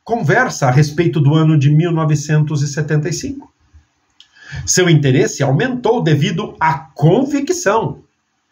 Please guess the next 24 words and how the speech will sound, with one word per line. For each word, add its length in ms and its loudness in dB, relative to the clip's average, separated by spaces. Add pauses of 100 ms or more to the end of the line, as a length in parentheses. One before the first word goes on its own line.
(260)
de 180 2
que 300 2
em 240 4
mil 520 2
novecentos 800 -2
e 60 -8
setenta 440 -4
e 80 0
cinco 480 -4 (260)
marcará 760 2
o 120 2
fim 680 -4 (440)
dos 340 0
seis 300 2
mil 300 2
anos 380 4
da 100 2
história 460 0
humana, 600 -2
desde 360 2
a 80 2
criação 480 2
de 80 0
Adão. 280 -6